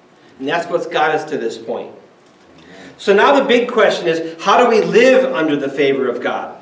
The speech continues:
Well, I have a few thoughts, just the basics again. This is an introduction.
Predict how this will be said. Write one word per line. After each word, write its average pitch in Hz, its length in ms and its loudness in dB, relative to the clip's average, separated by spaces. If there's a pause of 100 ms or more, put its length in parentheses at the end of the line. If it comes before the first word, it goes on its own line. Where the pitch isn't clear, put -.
(460)
Well, 226 240 4
I - 100 -2
have 208 260 0
a 180 80 -4
few 196 180 -8
thoughts, - 380 -2
just 185 220 -6
the - 80 -6
basics 147 440 -6
again. 131 200 -8
This 143 180 -6
is 139 120 -8
an 139 80 -4
introduction. 127 720 -4